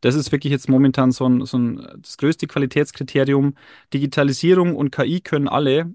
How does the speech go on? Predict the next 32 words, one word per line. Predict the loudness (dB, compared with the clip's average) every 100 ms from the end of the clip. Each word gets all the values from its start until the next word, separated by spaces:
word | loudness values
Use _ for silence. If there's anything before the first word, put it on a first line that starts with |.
| -8
aber | -4 0
wir | 0
brauchen | 2 0 0 0
nach | 0
wie | -4
vor | -6 -8 -10 -6
sehr, | -2 0
sehr | 0
gute | -2 -4 0
Leute | 0 2
im | 2
Innendienst, | 2 0 0 -2 -2
die | -4
wir | -2 -4
auch | -6
schnell | -2 -2
erreichen | -2 -2 -4 -4 -6
können. | -4 -4
Und, | -2 -4 0
und | 2
wenn | 4
wir | 4
die | 2
Mischung | 0 0 -2 -2
haben, | -4 -6 -10 _
Digitalisierung | -6 -4 0 -2 0 -2 0 -2 -4
und | -2 0
wirklich | -2 -4 -6
tolle, | -2 0 0 -2 _
gut | -4 -2
bezahlte | -4 -2 -2 -2
Mitarbeiter, | -2 -2 -2 -2 -2